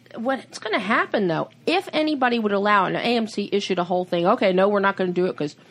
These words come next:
the C E O of, of Draft House came out and said,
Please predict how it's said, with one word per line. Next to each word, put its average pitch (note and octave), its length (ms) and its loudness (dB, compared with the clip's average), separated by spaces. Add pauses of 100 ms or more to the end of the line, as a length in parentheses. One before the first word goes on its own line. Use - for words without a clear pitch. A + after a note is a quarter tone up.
(240)
the F#3 60 -8
C - 240 -2
E G3+ 40 4
O F#3+ 80 4
of, F3 80 2
of E3 600 0 (160)
Draft F#3+ 420 0
House G3 260 -2
came F#3+ 240 -2
out F#3 140 0
and F3+ 100 -6
said, D#3+ 240 -2